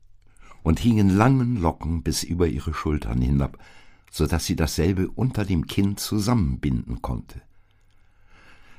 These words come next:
Das gab ihr aber das Aussehen, als habe man ihr den Hals abgeschnitten,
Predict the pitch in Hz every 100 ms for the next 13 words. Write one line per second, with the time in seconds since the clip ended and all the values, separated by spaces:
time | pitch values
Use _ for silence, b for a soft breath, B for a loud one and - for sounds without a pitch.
0 | b 80 - 107 - 113 107 101 78 76
1 | - - 73 90 - 87 104 110 117 -
2 | b b b b b b b 73 71 78
3 | 76 78 80 76 73 64 62 131 160 -
4 | - - - - - 71 - -